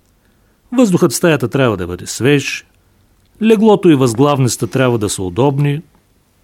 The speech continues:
кафето и цигарите пречат на спокойния сън. Не трябва да ядете точно преди сън, но не лягайте и гладни.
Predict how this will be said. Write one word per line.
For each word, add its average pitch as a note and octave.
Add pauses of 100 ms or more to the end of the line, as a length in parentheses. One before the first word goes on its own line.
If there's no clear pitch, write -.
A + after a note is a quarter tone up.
(320)
кафето D#3
и C#3
цигарите D3
пречат -
на G#2
спокойния G2+
сън. F#2 (760)
Не A#2
трябва A2
да A#2
ядете B2
точно C#3
преди C#3
сън, E3+ (520)
но F3
не G3+
лягайте E3
и F#3+
гладни. C3